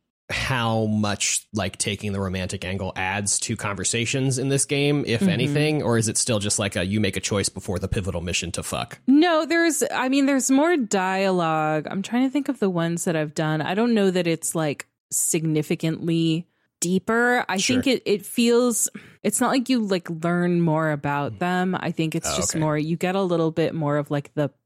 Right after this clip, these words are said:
Speaker 2: pathos of this character,
Speaker 1: Mm,
Speaker 2: like, their
Speaker 1: okay.
Speaker 2: personality, I guess, is, uh,
Speaker 1: Sure.
Speaker 2: a way to describe it. But yeah, so, I mean, it'll be interesting, um, regardless of, of what I choose, because I haven't done any of them yet. So
Speaker 1: Sure.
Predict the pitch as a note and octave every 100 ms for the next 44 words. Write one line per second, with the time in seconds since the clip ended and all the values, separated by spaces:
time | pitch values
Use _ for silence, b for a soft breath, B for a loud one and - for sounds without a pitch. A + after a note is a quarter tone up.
0 | _ - E3 C#3+ D3 F3 E3+ F3 - -
1 | F3 D#3+ D#3+ - F3+ E3+ F3 - E3 E3
2 | D#3+ D#3+ E3 - D#3+ D3 G#2+ A2+ F3 -
3 | D3 C#3+ D3+ G#3 A3+ C4+ C#4 C#4 D4+ D4
4 | C#4+ - - A#3 A#3 - A#1+ - - -
5 | - B3+ B3+ C4 C4+ B3+ - C4 C4 C4
6 | C4 - b b - G3 B3+ C4+ G3+ -
7 | G#3+ C4+ C#4 C4+ G3 C4+ C#4 C4+ B3+ C4+
8 | A#3+ A#3+ A3 G#3 F#3+ - D#3+ D3+ D3 -
9 | - D#3 C#3+ C3 C#3+ F3 F3 - - D#3
10 | C#3 F#2+ B2 - A#2 _ - E3 C#3 C3+
11 | G#2+ - - - - - F3+ E3+ - -
12 | - - A#1+ - G3 F3 - - - -
13 | - G3+ G3+ - D#2+